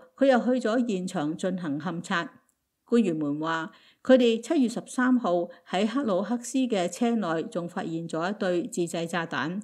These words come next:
啲炸彈似乎可以遙控引爆，因為佢哋裝有一個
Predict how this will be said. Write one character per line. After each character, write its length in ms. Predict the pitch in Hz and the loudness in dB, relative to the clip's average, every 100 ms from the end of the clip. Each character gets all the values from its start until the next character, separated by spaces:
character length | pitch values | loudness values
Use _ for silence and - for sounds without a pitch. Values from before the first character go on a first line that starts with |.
| _ _ _ | _ _ _
啲 240 | - 320 320 | 0 2 2
炸 240 | 247 202 | 0 -2
彈 320 | 196 165 208 | -4 -4 -2
似 140 | 233 196 | 0 -2
乎 120 | 165 | -2
可 180 | 151 165 | -4 -4
以 200 | 196 202 160 | -4 -4 -4
遙 80 | 156 | -6
控 200 | 143 175 | -4 -6
引 200 | 165 147 | -4 -6
爆， 340 | 165 170 170 170 - - - | -2 0 0 -6 -12 -18 -2
因 120 | 240 | 2
為 80 | 208 | 2
佢 180 | 208 180 | 0 -2
哋 140 | 170 | -2
裝 320 | 170 226 226 | 0 -2 0
有 180 | 185 170 | -2 0
一 80 | 208 | -2
個 340 | 208 180 175 | 0 0 0